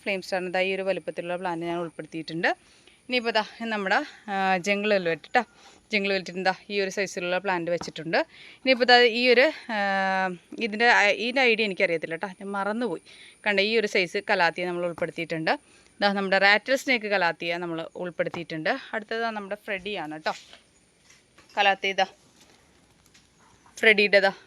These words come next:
ഒരു അടിപൊളി പ്ലാന്റ് ഉൾപ്പെടുത്തിയിട്ടുണ്ട്. കലാത്തിയ പീകോക്ക് അല്ലെ മഖിയോന എന്ന് പറയുന്ന ഒരു വെറൈറ്റി ഉണ്ട്. ദാ കലാത്തിയ ബ്യൂട്ടി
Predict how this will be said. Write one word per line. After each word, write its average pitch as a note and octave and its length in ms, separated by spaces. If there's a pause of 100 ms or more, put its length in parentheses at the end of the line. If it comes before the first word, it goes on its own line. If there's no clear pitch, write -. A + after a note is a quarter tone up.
ഒരു G#3 140
അടിപൊളി F#3 320
പ്ലാന്റ് F3 240
ഉൾപ്പെടുത്തിയിട്ടുണ്ട്. E3 640 (520)
കലാത്തിയ G#3+ 340 (100)
പീകോക്ക് A3+ 480
അല്ലെ G#3 120 (100)
മഖിയോന G3+ 540
എന്ന് G3 120
പറയുന്ന F#3 300 (240)
ഒരു G3 160
വെറൈറ്റി E3+ 480
ഉണ്ട്. D#3+ 180 (640)
ദാ F#3+ 60 (200)
കലാത്തിയ G#3 300 (100)
ബ്യൂട്ടി G#3 280